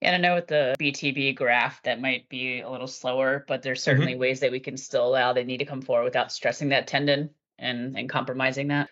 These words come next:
Speaker 2: Yep, absolutely. Yeah, everyone's entry point will be a little different based on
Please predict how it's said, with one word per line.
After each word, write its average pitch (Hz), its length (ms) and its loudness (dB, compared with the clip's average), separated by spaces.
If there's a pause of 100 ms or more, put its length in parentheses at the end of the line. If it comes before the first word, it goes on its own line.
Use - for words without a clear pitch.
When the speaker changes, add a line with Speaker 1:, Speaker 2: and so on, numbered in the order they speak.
(100)
Speaker 2:
Yep, 139 240 2 (380)
absolutely. 85 540 -2
Yeah, 87 100 4
everyone's 131 320 2
entry 120 220 -2
point 117 260 -6
will 104 80 -10
be 98 220 -4
a - 100 -6
little 104 300 0
different 104 500 0 (540)
based 104 300 2
on 95 500 2